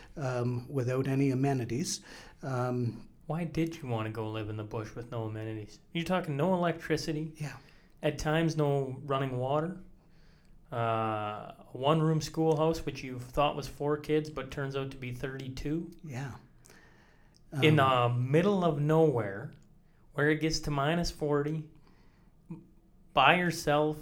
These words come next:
Speaker 2: not a friend, not a, wh-, what was it about that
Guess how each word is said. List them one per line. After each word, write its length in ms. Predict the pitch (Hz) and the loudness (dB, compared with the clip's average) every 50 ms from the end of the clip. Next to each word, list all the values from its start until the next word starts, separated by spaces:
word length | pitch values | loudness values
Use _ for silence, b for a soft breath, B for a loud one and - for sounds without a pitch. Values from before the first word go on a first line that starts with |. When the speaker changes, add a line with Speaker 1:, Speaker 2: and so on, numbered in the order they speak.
| - - | -8 -6
Speaker 2:
not 400 | 143 143 147 165 170 170 165 - - - - - - | -2 2 4 4 2 2 0 -6 -16 -20 -20 -16 -10
a 140 | - 151 143 | -8 -8 -8
friend, 540 | - - - 151 151 165 170 170 165 156 139 | -8 -4 0 2 4 4 4 2 0 -2 0
not 260 | 143 143 147 151 151 | 2 2 4 4 4
a, 360 | 147 135 131 127 123 120 113 104 - b b b b b b b b b b - - - - - - - - - - - - - - - - - - - - - - - - - - | 4 4 4 4 2 0 0 -4 -10 b b b b b b b b b b -20 -20 -20 -20 -20 -20 -20 -20 -20 -20 -20 -20 -20 -20 -20 -20 -20 -20 -20 -20 -20 -20 -20 -14 -4 0
wh-, 200 | 160 190 - - | 2 2 2 2
what 260 | 165 151 190 226 220 | 0 2 2 4 4
was 200 | 202 214 214 202 | 4 4 4 4
it 80 | 220 202 | 4 2
about 400 | 170 156 156 165 160 165 147 123 | 4 6 6 4 4 2 -2 -4
that 420 | 127 139 156 139 101 95 - - | -4 -2 -2 -4 -4 -6 -10 -14